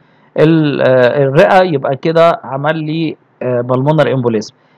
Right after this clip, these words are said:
يبقى انا ممنوع منعاً باتا ان الجلطة تتنقل من الليفت سايد الا لو في اتصال يخليها تروح للرايت سايد الاول وبعد كده تتنقل. الاتصال ده في الغالب ممكن يبقى في اس دي او اي اس دي. لذلك اهوت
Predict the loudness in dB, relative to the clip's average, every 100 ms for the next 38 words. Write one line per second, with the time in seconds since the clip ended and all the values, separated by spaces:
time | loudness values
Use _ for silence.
0 | -4 0 0 2 2 2 2 2 0 2
1 | 2 2 2 2 2 0 2 0 0 -2
2 | -6 -4 -4 0 0 0 -4 -4 -8 -8
3 | -4 -2 0 2 0 0 0 2 2 0
4 | 0 0 0 2 0 -2 _ _ -4 0
5 | 0 -2 -8 -4 0 0 0 0 0 2
6 | 4 6 4 -2 -14 _ _ _ _ _
7 | _ _ -2 -2 0 2 4 4 2 -6
8 | -4 -4 -2 -2 -4 -2 0 0 -4 -8
9 | -6 2 2 4 2 2 -2 0 0 0
10 | -2 0 0 -2 -6 -4 -2 -2 -4 _
11 | -4 0 0 2 2 2 0 0 0 0
12 | 0 -2 -2 -2 -2 0 -2 -2 -4 -6
13 | -6 -2 0 0 0 -4 -4 -6 -8 -6
14 | -2 0 0 2 4 4 4